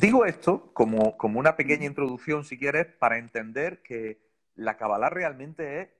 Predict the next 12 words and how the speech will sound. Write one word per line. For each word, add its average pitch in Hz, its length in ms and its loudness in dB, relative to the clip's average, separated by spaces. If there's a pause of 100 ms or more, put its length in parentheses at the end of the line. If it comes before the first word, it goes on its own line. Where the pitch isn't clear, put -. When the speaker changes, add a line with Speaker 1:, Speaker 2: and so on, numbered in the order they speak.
(180)
Speaker 1:
lo 117 200 -8
que 113 100 -8
dije 120 220 -8
antes, 170 360 -8
el 123 140 -6
manual 117 340 -4
de 170 80 -4
instrucciones 151 480 -6
del 127 120 -8
ser 117 180 -12
humano. 85 320 -12 (220)
Imagínate 202 800 -2